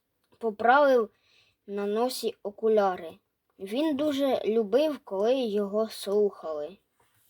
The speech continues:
Ця історія почалася в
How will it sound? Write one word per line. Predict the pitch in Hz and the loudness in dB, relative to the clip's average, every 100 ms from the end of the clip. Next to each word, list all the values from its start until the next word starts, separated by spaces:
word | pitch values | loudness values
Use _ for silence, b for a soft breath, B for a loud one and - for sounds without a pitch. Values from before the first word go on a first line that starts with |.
| _ _ _ _ - | _ _ _ _ -18
Ця | - 247 | -4 0
історія | 285 233 - 226 302 330 254 | 0 0 -4 2 4 4 0
почалася | 220 190 - 180 233 269 233 208 - _ _ _ _ 190 | -2 -10 -12 -6 -6 -6 -8 -10 -12 _ _ _ _ _
в | - 214 | -8 -6